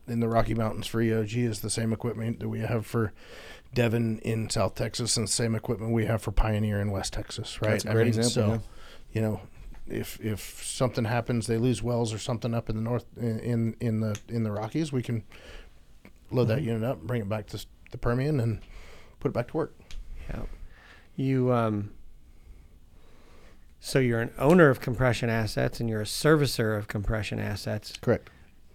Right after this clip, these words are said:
Speaker 3: Do you build 'em? You know
Speaker 1: So we don't, we don't build 'em. So we buy, obviously we buy the engines from Caterpillar. We buy the compressors that couple up with the engine from Ariel. And then we are, we're, um,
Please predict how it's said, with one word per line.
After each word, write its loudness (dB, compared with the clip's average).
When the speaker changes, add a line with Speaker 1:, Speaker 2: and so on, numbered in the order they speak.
Speaker 3:
Do 0
you 2
build 8
'em? 6
You 4
know 4
Speaker 1:
So 4
we 12
don't, 6
we 8
don't 8
build 0
'em. 0
So 0
we 4
buy, 4
obviously 0
we -2
buy 4
the 0
engines 2
from -2
Caterpillar. 0
We 0
buy 2
the -2
compressors 0
that -8
couple 0
up -2
with -6
the -2
engine 2
from 0
Ariel. 0
And 2
then 0
we 2
are, 0
we're, 0
um, -6